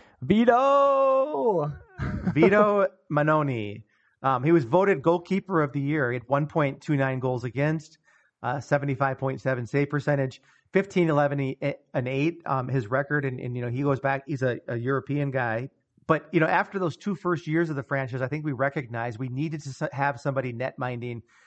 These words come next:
Speaker 2: that knew what he was doing, that could make plays. And I don't know, do you remember all those games that we went to back in two thousand and nineteen in the Wonderwall? And especially when the, the, the Loons were on our side of the, or the defense was on our side of the field, like,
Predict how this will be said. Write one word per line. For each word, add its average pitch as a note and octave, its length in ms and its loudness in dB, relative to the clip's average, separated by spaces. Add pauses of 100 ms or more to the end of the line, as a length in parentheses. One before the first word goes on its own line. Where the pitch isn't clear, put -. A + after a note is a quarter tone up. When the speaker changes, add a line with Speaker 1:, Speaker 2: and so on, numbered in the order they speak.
(200)
Speaker 2:
that C#3 260 -2
knew C#3+ 180 0
what B2+ 160 -2
he A#2+ 80 -4
was A2+ 160 -8
doing, G#2+ 280 -12
that B2 120 -12
could B2+ 140 -6
make A#2+ 240 -10
plays. A#2+ 360 -8
And C3 140 -6 (360)
I A3+ 100 -2
don't C4 100 2
know, G#3 120 0
do D3 120 -4
you B3+ 100 2
remember A3+ 300 0
all D#3+ 160 2
those E3 200 -2
games D3 260 -2
that D#3+ 100 -4
we D3+ 60 -6
went C3+ 220 -4
to D#3 120 -4
back C3+ 240 -2
in C#3+ 80 -6
two D3 140 -8
thousand C3+ 320 -4
and C3 100 -4
nineteen C3+ 480 -6
in D#3 160 0
the F3+ 80 2
Wonderwall? D3 680 0 (500)
And D3+ 160 -2
especially E3 480 -2
when C#3 260 -2
the, B2+ 340 -4
the, B2+ 280 -6
the D3 100 -2
Loons C#3+ 340 -2
were C3+ 160 0
on B2+ 140 0
our B2 160 0
side C#3 240 -2
of A#2+ 80 -8
the, - 80 -10
or B2+ 160 -2
the B2 140 -4
defense D#3 520 -2
was C#3+ 120 -4
on C3 100 -2
our C3+ 140 -2
side C#3+ 200 0
of B2 60 -6
the A#2 80 -8
field, C3 340 -6
like, B2+ 180 -4